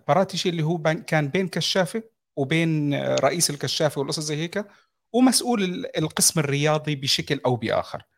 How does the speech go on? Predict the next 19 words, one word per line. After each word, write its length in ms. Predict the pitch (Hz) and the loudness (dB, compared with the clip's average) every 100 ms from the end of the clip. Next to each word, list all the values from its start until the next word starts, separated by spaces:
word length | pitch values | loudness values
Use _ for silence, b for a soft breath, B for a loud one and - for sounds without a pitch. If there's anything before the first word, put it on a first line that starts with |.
| _ _ _ _ _ _ _ _ - | _ _ _ _ _ _ _ _ -6
إحنا 360 | 226 - 226 226 | -2 2 2 4
من 360 | 220 165 160 151 | 0 0 0 2
فترة 360 | - 262 180 | 0 0 0
طويلة 480 | 170 143 139 110 170 - _ _ | 2 0 0 -2 -6 -8 _ _
عنا 480 | 127 170 208 196 202 | -2 0 2 0 -2
بال-، 320 | 202 127 120 | -4 -6 -6
بالإدارة 760 | 120 127 139 135 170 175 175 165 | -4 -4 -2 0 0 2 0 0
موضوع 400 | 143 131 165 139 | 0 0 0 2
المنصبين 800 | 131 139 131 123 139 139 139 - | 2 0 0 0 0 0 -2 -2
أو 240 | 131 127 | -2 0
الوظيفتين 880 | 117 110 123 127 - - 139 131 131 | -2 -2 -2 -2 -4 -2 0 0 0
أو 160 | 123 | -4
الثلاثة 580 | 120 - 123 127 123 127 | -6 -4 2 2 2 -2
أو 220 | - 123 | 0 0
الأربعة 560 | 117 123 123 113 113 - | 2 2 4 4 4 2
أو 100 | 117 | 0
شي 160 | - 117 | -2 -2
زي 260 | 107 104 | -2 -2
هيك، 260 | 92 - | -6 -8